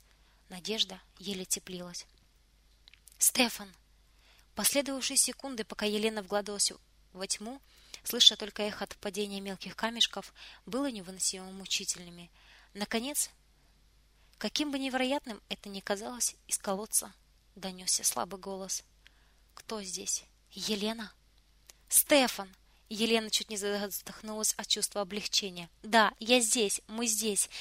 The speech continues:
и мы сейчас тебя вытащим. С тобой всё хорошо, тебе больно». Она и сама бросилась бы вниз, если бы Мэтт не придерживал её сзади за пояс.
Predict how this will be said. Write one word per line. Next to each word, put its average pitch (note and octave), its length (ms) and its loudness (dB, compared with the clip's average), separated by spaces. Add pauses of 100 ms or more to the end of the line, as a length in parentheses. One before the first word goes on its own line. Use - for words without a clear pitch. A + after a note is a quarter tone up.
(140)
и B3 80 -2
мы A#3+ 140 0
сейчас A#3+ 320 4
тебя C4 280 4
вытащим. A3 560 -2 (340)
С - 140 2
тобой B3 240 0
всё C4 260 4
хорошо, G3 540 0 (280)
тебе B3 260 2
больно». G#3 500 -2 (580)
Она G#3+ 200 2
и A3 60 4
сама B3+ 300 6
бросилась G#3+ 400 -2
бы F#3 120 -8
вниз, G3 460 0
если G#3 260 0
бы G3 120 -8
Мэтт G#3+ 320 -4
не A#3+ 140 -8
придерживал G3+ 540 0
её F#3+ 140 -4
сзади F#3 240 0
за F#3 180 -4
пояс. F3+ 440 -10